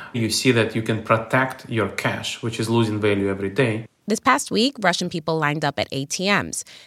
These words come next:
Speaker 2: And when the Russian government saw that happening, it limited how much people could withdraw in dollars,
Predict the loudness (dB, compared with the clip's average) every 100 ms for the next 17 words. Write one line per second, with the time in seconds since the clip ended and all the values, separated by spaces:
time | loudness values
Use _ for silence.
0 | _ 2 4 4 2 0 4 4 4 0
1 | 2 2 4 2 2 4 4 6 2 0
2 | 2 4 4 4 4 0 -2 0 2 4
3 | 4 2 0 2 4 2 0 -6 -2 -2
4 | -2 -4 -4 2 4 4 0 2 4 6
5 | 6 4